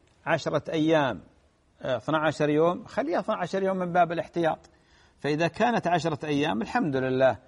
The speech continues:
أديت الواجب وزيادة، جبت النفل. إذا كان اثنى عشر يوم، الحمد لله، كان قد قضيت ما عليك، بارك الله فيك. أم هزاع من الشارقة تقول: "يا شيخ، عندي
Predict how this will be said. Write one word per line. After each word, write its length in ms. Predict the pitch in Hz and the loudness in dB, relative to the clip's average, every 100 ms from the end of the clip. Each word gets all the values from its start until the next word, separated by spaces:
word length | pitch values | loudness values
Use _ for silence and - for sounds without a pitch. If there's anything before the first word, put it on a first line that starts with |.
| _ _ _ | _ _ _
أديت 440 | 143 147 185 196 185 | -4 0 2 2 2
الواجب 460 | 175 190 196 185 | 4 4 4 0
وزيادة، 560 | 185 160 160 123 90 92 _ - | 0 4 6 6 4 -10 _ -6
جبت 240 | 170 - | -6 -2
النفل. 460 | 160 165 143 113 87 _ _ _ _ | -4 0 0 0 -6 _ _ _ _
إذا 160 | 143 156 | -4 -4
كان 280 | 151 208 220 | -2 0 0
اثنى 180 | 175 208 | 2 0
عشر 280 | 196 170 | 0 0
يوم، 420 | 175 156 143 165 - _ _ _ | 2 4 4 0 -6 _ _ _
الحمد 320 | - - 185 139 | -12 -6 -4 -4
لله، 360 | 135 156 190 151 | -4 -2 -2 -4
كان 240 | - 175 165 | -4 -2 -2
قد 340 | 147 - - | -2 -2 -2
قضيت 440 | - 143 160 147 | -2 0 0 -2
ما 320 | 143 139 151 151 _ _ _ _ | -2 2 0 -2 _ _ _ _
عليك، 480 | - 123 151 151 139 | 0 2 2 0 -4
بارك 380 | 139 143 131 135 | 0 2 2 -2
الله 260 | 135 131 | 2 2
فيك. 220 | 107 - - - _ _ _ _ _ _ _ _ _ _ _ _ - | 2 -4 -14 -20 _ _ _ _ _ _ _ _ _ _ _ _ -8
أم 100 | 185 | -4
هزاع 420 | 170 180 170 196 139 | -2 -2 2 2 2
من 140 | 147 | -2
الشارقة 540 | 143 - 151 135 - | -2 0 2 0 -2
تقول: 360 | 127 143 - 147 | -4 -4 -2 -2
"يا 60 | 135 | -2
شيخ، 280 | - 135 | -2 -6
عندي 480 | 120 135 127 127 123 | -4 -4 0 0 -2